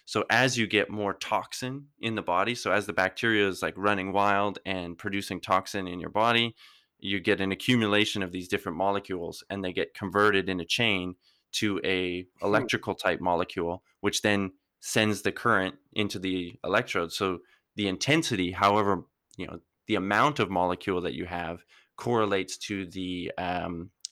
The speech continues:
Speaker 1: intensity of the electrical current. So you can actually monitor, like, "Oh shit, the poison level is going up and up and up and up." And again, this can be wirelessly, you know, you could get a push
Speaker 2: Yeah.
Speaker 1: notification on your phone being like, "Whoa, dude, your toxin
Speaker 2: Oh.
Speaker 1: levels are,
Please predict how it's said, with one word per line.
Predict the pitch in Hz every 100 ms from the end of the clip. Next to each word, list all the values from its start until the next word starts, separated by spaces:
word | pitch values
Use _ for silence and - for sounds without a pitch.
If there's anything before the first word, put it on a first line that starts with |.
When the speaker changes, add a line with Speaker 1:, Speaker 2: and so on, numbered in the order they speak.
| -
Speaker 1:
intensity | 101 - 123 123 104 90 87 -
of | 95
the | 95
electrical | 92 92 - 92 87
current. | - 156 98 - - - _ _
So | -
you | 110 110
can | 113
actually | 90 104 - 107 98
monitor, | 95 101 104 101 101 87
like, | 78 82 -
"Oh | 120 107
shit, | - 127 -
the | -
poison | - 113 113 107
level | 95 90 87
is | 85 -
going | 92 90 -
up | 95 -
and | 92
up | 87 76
and | 76
up | 80
and | 73
up." | 104 95 98 _ _ _ _ _ _ -
And | 98 87 82 -
again, | 82 110 92
this | 95 -
can | 107
be | 92
wirelessly, | 85 90 92 95 92 90 - 92 87 87 -
you | 98
know, | 85 90 - _ _ _ _
you | 107 104
could | 87
get | 104
a | 87
push | - 127 127
Speaker 2:
Yeah. |
Speaker 1:
notification | 123 95 - - 104 98 104
on | 92
your | 90 90
phone | - 113 104
being | 95 95
like, | 90 135
"Whoa, | 139
dude, | 113 110 101 101
your | 104
toxin | 117 123 123 110
Speaker 2:
Oh. | 98
Speaker 1:
levels | 95 95 92
are, | 95 92